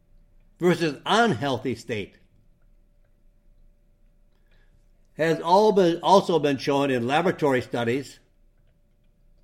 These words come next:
to reduce the growth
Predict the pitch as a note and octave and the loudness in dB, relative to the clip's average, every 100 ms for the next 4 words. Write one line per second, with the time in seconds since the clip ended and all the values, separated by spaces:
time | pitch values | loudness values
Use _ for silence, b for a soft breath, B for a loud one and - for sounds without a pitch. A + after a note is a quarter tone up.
0 | _ _ _ _ _ - F3+ F3+ F3 C#3+ | _ _ _ _ _ 4 6 8 6 6
1 | B2+ B3+ B3+ - - - D3+ A#2+ D#3 D3 | 6 6 6 0 -8 -8 -6 -2 0 0
2 | B2 | -2